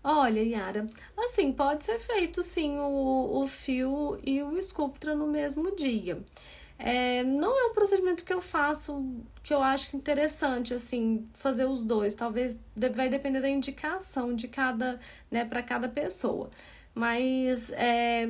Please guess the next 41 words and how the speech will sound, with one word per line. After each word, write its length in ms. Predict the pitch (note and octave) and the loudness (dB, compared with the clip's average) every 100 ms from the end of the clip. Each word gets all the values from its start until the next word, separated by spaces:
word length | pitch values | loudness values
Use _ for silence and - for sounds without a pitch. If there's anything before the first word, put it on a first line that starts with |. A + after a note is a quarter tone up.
| A3+ | -4
pode 240 | A#3+ A#3+ A#3 | -4 -4 -4
ser 140 | E4+ | -6
feito, 380 | - D#4+ A#3+ B3+ | -4 -2 -2 -4
não 120 | B3 | -6
tem 120 | C4+ | -4
nenhuma 380 | C4+ C#4+ D4 D#4+ | -2 -2 -2 -4
contraindica-, 800 | D#4+ E4 D#4 D#4+ D4+ C#4 C#4+ A3 - - - - - | -6 -6 -4 -2 -2 -4 -8 -10 -18 -20 -20 -20 -14
se, 200 | - C#4 - | -8 -6 -6
se 100 | C4 | 0
bem 200 | C4+ D4+ | 2 2
que, 80 | D#4+ | 2
assim, 120 | C#4+ | 2
depende 360 | C4 B3+ D4 C#4+ | 2 2 0 0
do 180 | D4+ | -2
fio, 320 | F#4+ - A3 G#3 | -4 -2 0 0
na 120 | G#3+ | 0
verdade. 680 | G3+ A3 G#3 D#3+ E3+ F3+ - | 0 0 0 -2 -2 -6 -6
Assim, 600 | - G#3 - A3 G#3+ A3+ | -4 -4 -4 -2 0 2
Yara, 460 | A3+ G#3 G3+ G3 G3+ - - | 2 0 -2 -4 -8 -14 -8
é, 480 | F3+ G3+ G#3 G3+ F#3+ | -2 0 4 4 4
se 160 | G3 A#3 | 0 -4
for 180 | C4+ | -2
fio 220 | C4+ D4 C#4 | -2 -2 -4
de 140 | A3+ | -4
tração, 680 | - F#3+ F#3 - B3 B3 A3+ - - - - - | -6 -6 -6 -2 -2 -2 -6 -14 -20 -20 -14 0
tem 160 | B3+ | 0
que 100 | A#3 | 4
evitar, 720 | B3+ G#3 C4 - A3+ G3 G#3+ F#4+ - - | 2 2 -6 -2 0 2 2 -2 -6 -6
né, 340 | A3+ G#3+ C#4 C#4 | -2 0 -2 -4
por 200 | B3+ A#3+ | -6 -4
conta 340 | B3 A#3+ B3+ | -2 -2 -2
da 260 | A3 G#3+ B3+ | -2 -2 0
massagem 560 | D4 F4+ - C4+ C4 | 0 -2 0 0 0
que 60 | C4+ | -2
a 40 | |
gente 200 | C4+ C#4 | -2 -2
tem 140 | - C4+ | -2 -6
que 80 | - | -2
fazer 260 | C#4 B3+ | -2 -2
pós-Sculptra, 1000 | B3+ A#3+ A3+ D#4 - - A3+ - - - G#3+ - | -2 -4 -4 -6 -6 -4 -4 -6 -10 -10 -12 -8
tá? 320 | F#3 F3+ A3 | -4 -2 -2